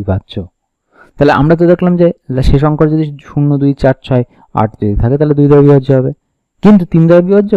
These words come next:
কি? তিন দ্বারা বিভাজ্যতার নিয়ম কি? সমস্ত অঙ্কগুলো যোগফল হচ্ছে তিন দ্বারা বিভাজ্য হবে, তবেই সংখ্যাটা তিন দ্বারা বিভাজ্য হবে। তাহলে সমস্ত অঙ্কগুলো যোগ করে দেখি আমাদের তিন দ্বারা বিভাজ্য হতে গেলে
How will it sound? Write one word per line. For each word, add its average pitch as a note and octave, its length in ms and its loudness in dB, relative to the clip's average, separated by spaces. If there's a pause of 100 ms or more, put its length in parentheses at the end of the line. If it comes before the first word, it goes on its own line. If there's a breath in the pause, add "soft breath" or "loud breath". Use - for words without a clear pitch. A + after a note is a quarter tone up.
কি? F2 60 -10 (100)
তিন C3 140 2
দ্বারা D3+ 200 4
বিভাজ্যতার E3 400 0
নিয়ম F3 180 0
কি? A3+ 60 -4 (380)
সমস্ত E3+ 340 -4 (120)
অঙ্কগুলো D3+ 360 0 (800 soft breath)
যোগফল E3+ 420 -4
হচ্ছে - 200 -6 (420)
তিন A#2+ 160 0
দ্বারা G2 200 2
বিভাজ্য F2+ 240 -10 (100)
হবে, G2 160 -20 (840)
তবেই B2+ 280 -2
সংখ্যাটা C#3+ 280 -2 (160)
তিন E3 120 -2
দ্বারা D#3+ 200 2
বিভাজ্য D#3+ 300 0
হবে। E3+ 120 -2 (140)
তাহলে A#2 240 -8
সমস্ত C#3+ 340 -6
অঙ্কগুলো C#3+ 340 0 (120)
যোগ C3+ 200 -2
করে C3+ 160 0
দেখি C#3+ 200 2
আমাদের C#3 280 0
তিন C3+ 140 -2
দ্বারা B2+ 180 0
বিভাজ্য B2 240 -2 (140)
হতে C3 180 -6
গেলে B2+ 140 -2